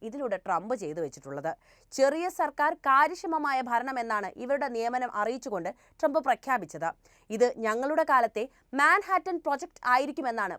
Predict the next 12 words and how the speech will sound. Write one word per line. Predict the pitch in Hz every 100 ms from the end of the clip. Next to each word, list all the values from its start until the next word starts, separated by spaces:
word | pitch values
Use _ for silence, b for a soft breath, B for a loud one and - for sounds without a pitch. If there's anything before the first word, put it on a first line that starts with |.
| _
പുതിയ | 254 311
പ്രഖ്യാപനത്തോട് | 277 220 - 247 240 233 247 240
ചേർത്ത് | 226 196 196 180 - b _
ട്രംപ് | 294 311
പറയുന്നത്." | 294 160 151 156 151 180 b b b
അപ്പോൾ | 302 359
എന്താണ് | 311 302 381 359 320
ഈ | - 294
മാൻഹാറ്റൻ | 254 254 269 320 320 311 339
പ്രൊജക്ട് | 311 277 294 -
എന്നുകൂടി | 254 254 262 254
മനസ്സിലാക്കിയാലോ? | 247 233 254 226 233 214 208